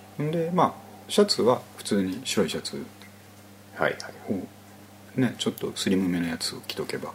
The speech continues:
Speaker 2: うん。
Speaker 1: 格好はつくと思うんで。
Speaker 2: はい。
Speaker 1: で、そうした時に、まあ、それでまあ、一応、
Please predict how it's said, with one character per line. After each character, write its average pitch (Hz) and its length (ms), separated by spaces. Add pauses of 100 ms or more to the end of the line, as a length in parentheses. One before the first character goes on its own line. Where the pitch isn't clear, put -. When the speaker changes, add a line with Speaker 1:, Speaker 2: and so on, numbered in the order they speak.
(120)
Speaker 2:
う - 80
ん。 76 280 (680)
Speaker 1:
格 - 220
好 - 100
は - 80
つ - 100
く - 80
と - 80
思 - 80
う - 40
ん - 20 (200)
で。 - 60 (340)
Speaker 2:
は - 120
い。 - 40 (760)
Speaker 1:
で、 113 60
そ 139 200
う 147 60
し - 100
た 156 100
時 170 300
に、 82 260 (220)
ま 127 80
あ、 - 20
そ - 100
れ 151 60
で 151 60
ま 147 100
あ、 107 40
一 117 240
応、 113 220